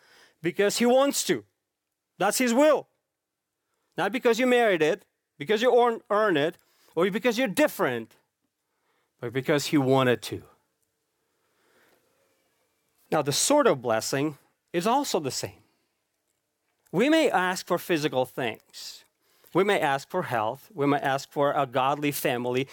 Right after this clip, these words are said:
and so on. But the blessing that is, is, is spoken here by Paul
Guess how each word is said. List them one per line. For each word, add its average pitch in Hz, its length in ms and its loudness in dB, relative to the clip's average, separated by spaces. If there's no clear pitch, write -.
and 190 160 0
so 190 180 0
on. 160 340 0
But 220 180 -2
the 254 100 0
blessing 247 600 0
that 208 160 2
is, 180 260 2
is, 175 300 0
is 165 200 0
spoken - 760 0
here 185 280 -2
by 151 200 -2
Paul 202 440 2